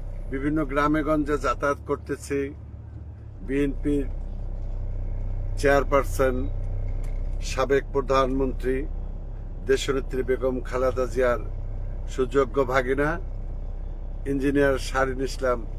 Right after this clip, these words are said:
তুহিন ভাইয়ের সাথে তার নির্বাচনী এলাকা ডোমার এবং ডিমলায়। আজকে আমি ডিমলায় সেই স্মৃতিগুলো মনে পড়ল যে ডিমলাতে তিস্তা ব্যারেজ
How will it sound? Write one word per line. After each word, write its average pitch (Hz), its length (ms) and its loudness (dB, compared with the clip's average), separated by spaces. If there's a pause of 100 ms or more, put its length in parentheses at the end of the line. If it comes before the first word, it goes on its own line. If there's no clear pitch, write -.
(560)
তুহিন 151 340 6
ভাইয়ের 139 220 6
সাথে 143 460 -2 (540)
তার 180 240 8
নির্বাচনী 160 600 2
এলাকা 127 520 0 (960)
ডোমার 139 420 4
এবং 123 280 0
ডিমলায়। 107 500 -2 (680)
আজকে 147 320 2
আমি 185 360 2 (460)
ডিমলায় 170 580 4 (720)
সেই 170 280 2
স্মৃতিগুলো 180 640 2
মনে 156 260 2
পড়ল 160 460 4 (680)
যে 127 80 0 (580)
ডিমলাতে 170 720 2 (840)
তিস্তা 180 380 0
ব্যারেজ 143 520 2